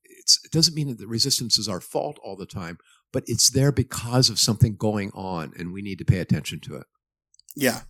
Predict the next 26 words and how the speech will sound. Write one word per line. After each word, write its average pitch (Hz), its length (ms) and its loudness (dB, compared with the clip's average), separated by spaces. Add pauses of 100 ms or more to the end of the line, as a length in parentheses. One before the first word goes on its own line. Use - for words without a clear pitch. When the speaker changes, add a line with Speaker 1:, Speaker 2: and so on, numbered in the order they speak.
(120)
Speaker 2:
No, 143 160 8
and 127 100 8
I 131 60 8
think 156 220 4
that 139 180 4
was 127 240 2
a, 123 220 4
a, 127 260 4
a 120 40 4
great 135 280 4
word 131 380 6
there. 123 380 4 (340)
And, 127 260 4
and 120 320 4
the 123 200 0
perfect 170 400 8
word 117 200 6
actually 117 280 -2
is - 120 -6
trust. - 580 -2
I 117 60 -6
mean, 123 140 4
that 127 140 0
is 127 140 0
really 143 240 2
Speaker 1:
Yes. 123 80 2